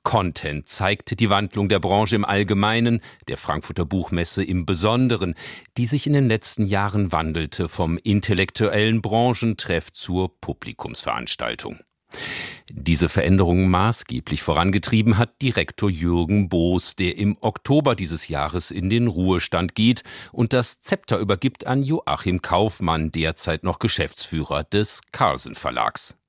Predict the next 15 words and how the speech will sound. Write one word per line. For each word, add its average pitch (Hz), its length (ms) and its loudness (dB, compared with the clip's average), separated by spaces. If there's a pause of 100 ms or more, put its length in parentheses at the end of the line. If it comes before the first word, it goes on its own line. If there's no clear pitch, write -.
(520)
Es 127 160 2
ist - 500 0
eine 107 460 2
Entscheidung, 117 720 2
die 123 180 -4
auf 123 300 -2
Kontinuität 127 920 2
setzt - 480 -4 (100)
und 151 200 0
den 160 220 2
Wandel 98 540 0
wohl 131 380 0
weiter 90 380 -2
vorantreiben 71 760 -4
wird. 71 360 -8